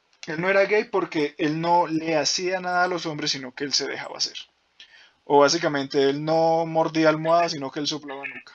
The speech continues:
Eso era como su explicación para decir que él no era gay, que él era hetero. Y pues simplemente como que buscaba un beneficio económico de los hombres.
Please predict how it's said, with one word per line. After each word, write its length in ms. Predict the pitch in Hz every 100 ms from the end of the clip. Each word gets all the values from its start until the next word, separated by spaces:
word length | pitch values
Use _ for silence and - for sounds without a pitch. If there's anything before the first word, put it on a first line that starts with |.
| _
Eso 340 | 160 - -
era 280 | 160 151 151
como 260 | - 139 135
su 80 |
explicación 540 | 143 - 143 139 131 139
para 240 | 160 165
decir 260 | 139 143 139
que 120 | 147
él 120 | 139
no 100 | 135
era 120 | 131
gay, 200 | 139 139 - _ -
que 100 | 143
él 100 | 131
era 220 | 135 156
hetero. 360 | 190 196 208 _ _ _ - - - _
Y 60 | 196
pues 180 | 226
simplemente 560 | 196 165 175 165 156 170
como 260 | - 139 131
que 80 | 135
buscaba 720 | 135 - 143 143 147 147 151
un 300 | 151 143 143
beneficio 400 | 147 139 135 139
económico 540 | 139 135 139 - 139
de 60 | 139
los 160 | 143
hombres. 440 | 131 139 - -